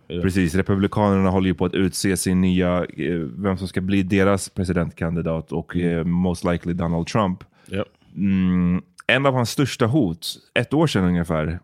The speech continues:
Speaker 2: så pratade vi ju väldigt mycket om Ron DeSantis som hade seglat upp som ett, som ett riktigt stort hot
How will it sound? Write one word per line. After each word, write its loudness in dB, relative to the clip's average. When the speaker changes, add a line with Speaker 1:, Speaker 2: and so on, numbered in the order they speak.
Speaker 2:
så -6
pratade -2
vi 2
ju 2
väldigt 2
mycket 0
om -2
Ron 2
DeSantis -2
som 0
hade 0
seglat -2
upp -2
som -2
ett, -6
som -6
ett -6
riktigt -4
stort -6
hot -6